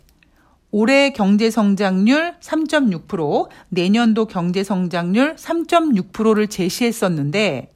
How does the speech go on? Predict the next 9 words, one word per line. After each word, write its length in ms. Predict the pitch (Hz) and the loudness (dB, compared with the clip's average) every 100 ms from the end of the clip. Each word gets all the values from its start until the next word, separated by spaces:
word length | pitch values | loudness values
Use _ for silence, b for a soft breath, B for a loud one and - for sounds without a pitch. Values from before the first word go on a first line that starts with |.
| b b b b b b _ | b b b b b b _
칠월 400 | - 392 392 392 | -4 2 4 4
달에 460 | 220 156 190 147 - _ _ _ _ _ _ _ _ - - | 0 0 -2 -4 -10 _ _ _ _ _ _ _ _ -8 -2
올해 320 | 240 285 277 | 0 2 0
경제 440 | 240 196 214 240 | 0 2 2 0
성장률을 1000 | 247 254 233 226 220 208 233 311 339 339 | 2 2 2 2 0 0 2 2 0 -2
기존 380 | - 214 247 247 | -6 -2 2 2
삼점육에서 1000 | 247 330 311 320 302 240 190 202 208 247 | 0 -2 0 0 2 0 0 -2 0 -2
삼점이로 720 | 247 349 349 - 330 214 190 | -2 -6 -4 0 2 2 2
하향했고요. 920 | 220 330 339 302 226 - 156 196 - | 0 0 0 0 -2 -2 -4 -4 -6